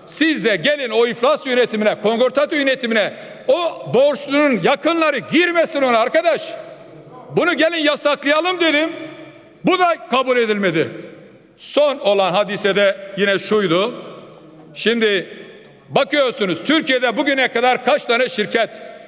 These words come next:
kongortatoya gitmişse, iflasa gitmişse hiçbirisi bugüne kadar borcunu ödemiş değil. Ödemiş değil. Bazıları alışkanlık haline getirmiş. "Gelin," dedim, "iflasa, kongortatoya gidenleri ve şirketin ortaklarını belli bir süre içerisinde yasaklama kararını getirelim size," dedik.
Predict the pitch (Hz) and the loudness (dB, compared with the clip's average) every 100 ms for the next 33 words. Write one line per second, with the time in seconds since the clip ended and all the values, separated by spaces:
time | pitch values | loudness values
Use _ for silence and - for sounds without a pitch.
0 | - 202 233 233 254 262 254 240 220 233 | -6 -2 0 2 0 0 2 2 2 -2
1 | 247 233 233 220 226 214 226 240 233 226 | -2 0 0 0 -2 0 0 0 0 -2
2 | 240 220 208 190 302 - 226 240 233 226 | -4 0 0 2 0 0 -2 -2 -2 0
3 | 214 190 190 190 214 185 226 - 175 - | 0 0 0 0 0 0 -2 -4 -4 -6
4 | - - - - - - - - - 339 | -16 -20 -20 -20 -20 -20 -20 -4 0 2
5 | 320 311 - 262 170 - - - - 330 | 2 0 0 0 0 -6 -16 -10 0 2
6 | 320 302 294 311 277 302 - 320 349 302 | 2 0 0 2 0 -2 0 0 2 0
7 | 285 254 254 247 269 320 - - - - | 0 0 0 0 0 0 -2 -12 -18 -8
8 | 143 330 320 269 247 220 - 233 - 285 | -2 0 0 0 0 0 -2 -4 0 2
9 | 285 302 294 226 262 254 277 277 320 277 | 2 2 0 2 0 2 0 2 0 2
10 | 302 214 277 277 285 302 285 294 277 254 | 0 0 -2 0 0 2 2 0 -4 -2
11 | 262 311 294 254 269 269 262 247 302 320 | 0 2 2 2 0 0 0 2 2 2
12 | - - - - - 208 285 330 320 269 | 0 -8 -14 -16 -2 0 0 0 0 0
13 | 262 269 262 247 233 330 262 254 247 247 | 2 0 0 -2 0 2 0 0 -2 0
14 | 233 320 320 320 320 285 277 254 202 156 | 0 2 2 0 0 -2 -2 -4 -4 -2
15 | 185 165 | -2 -2